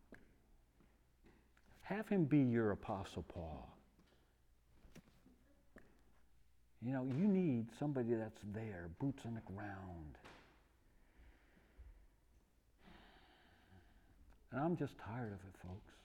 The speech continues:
We are no different than the Corinthians. And what's even worse, we're Messianics and we think we've arrived.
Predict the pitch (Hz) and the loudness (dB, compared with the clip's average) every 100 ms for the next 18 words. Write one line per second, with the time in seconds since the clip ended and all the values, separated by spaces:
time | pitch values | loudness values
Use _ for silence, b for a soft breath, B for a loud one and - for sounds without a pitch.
0 | - - - - b b b b b b | -20 -20 -20 -20 b b b b b b
1 | b b b - 127 151 165 175 - 113 | b b b -4 2 4 4 2 0 -2
2 | 123 123 135 135 135 - 131 135 139 131 | 0 0 0 0 -2 -2 -4 -4 -6 -6
3 | - 123 110 - 92 69 76 - - - | -6 -4 -4 -6 -8 -8 -12 -14 -16 -18
4 | - - - - B B B B B 190 | -20 -20 -20 -18 B B B B B -4
5 | 202 208 190 - 240 214 208 220 240 220 | -2 -2 -4 -6 -6 -6 -6 -6 -4 -6
6 | - - 233 202 180 - 233 240 226 208 | -8 -8 -6 -4 -6 -6 -6 -4 -4 -4
7 | 185 - 185 190 185 - 190 185 170 175 | -6 -6 -4 -4 -4 -4 -6 -4 -4 -4
8 | 131 110 131 139 135 120 | -6 -8 -8 -10 -12 -16